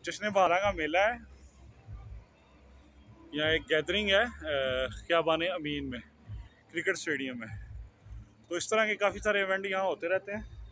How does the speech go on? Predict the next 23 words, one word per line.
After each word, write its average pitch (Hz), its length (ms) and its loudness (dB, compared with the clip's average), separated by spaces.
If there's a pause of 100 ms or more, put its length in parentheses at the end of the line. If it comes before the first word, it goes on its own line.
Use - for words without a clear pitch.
(680)
तो 160 100 -2
आप 165 280 4
अगर 180 340 4 (1500)
बच्चों 180 260 -2
को 190 120 -2
enjoy 170 320 4
करवाना 180 400 0
चाहें 180 280 -4
या 180 140 -2 (1200)
आप 143 180 0
इस - 120 -10
तरह 196 120 -2
की 185 120 -8
गैदरिंग 160 540 -2 (960)
को 156 100 -4
visit 165 260 0
करना 170 320 -2
चाहें, 170 260 -2
तो 180 100 -4
ये 175 580 0
जो 147 160 -10
है 139 140 -4
ना, 147 180 -8